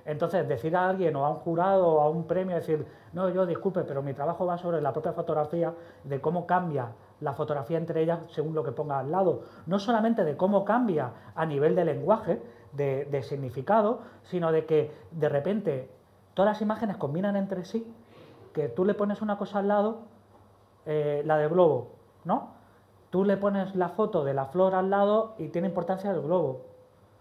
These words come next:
Pero le pones la foto de la columna al lado y lo que adquiere importancia son las líneas. Claro, todo depende de lo que tengas al lado. ¿Vale? Claro, y es un trabajo sobre el propio lenguaje fotográfico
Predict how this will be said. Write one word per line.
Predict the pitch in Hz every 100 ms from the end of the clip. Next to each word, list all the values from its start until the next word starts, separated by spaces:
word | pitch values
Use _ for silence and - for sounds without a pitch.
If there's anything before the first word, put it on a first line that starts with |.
| _ -
Pero | - 151
le | 147
pones | 143 214 190
la | 147 131
foto | - 196 233
de | 214
la | 202
columna | 202 208 202
al | 202
lado | 208 208 220 156
y |
lo | 151
que | 151 151 -
adquiere | 156 196 214
importancia | 202 196 202 220 220 - -
son | - 190
las | 160
líneas. | 147 196 170 127 113 - _ _ _ _ _ _ _ _ _ _ _
Claro, | - 170 165 151
todo | 196 214
depende | 220 214 214 208
de |
lo | 160
que | 143
tengas | 165 165 -
al | 131
lado. | 135 131 123 - - - _ _ - _ _ _ _ - - _ _ -
¿Vale? | 147 165 202 - - -
Claro, | 185 165
y | 156
es |
un | 190
trabajo | 190 190 190 240 233 -
sobre | - 160
el | 139
propio | 185 196
lenguaje | 143 135 -
fotográfico | 120 120 123 127 131 -